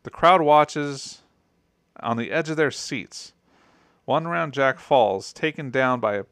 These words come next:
the powerful punches of the stranger.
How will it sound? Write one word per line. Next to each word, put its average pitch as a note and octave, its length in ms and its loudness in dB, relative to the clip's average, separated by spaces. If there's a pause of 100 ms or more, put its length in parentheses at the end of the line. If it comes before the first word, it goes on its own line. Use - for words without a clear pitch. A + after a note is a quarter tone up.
(100)
the G3+ 80 -8
powerful D3 600 2
punches B2+ 520 -6
of G2+ 80 -8
the - 80 -18
stranger. A2 640 -8